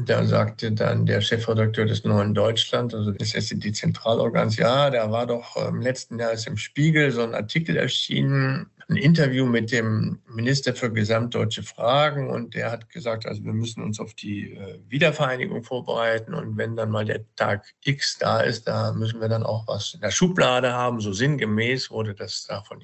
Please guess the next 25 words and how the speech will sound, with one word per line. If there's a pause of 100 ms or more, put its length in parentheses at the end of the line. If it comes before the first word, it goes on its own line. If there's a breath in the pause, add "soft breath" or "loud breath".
ihm
formuliert. (880 loud breath)
Und
dann
sagte
er,
"Dann
könnten
wir
doch (140)
sagen,
das
war
jetzt
dieser
Tag
X, (340 soft breath)
der
vom
Westen (140)
eben (240)
mit, (380)
äh,
Hilfe
von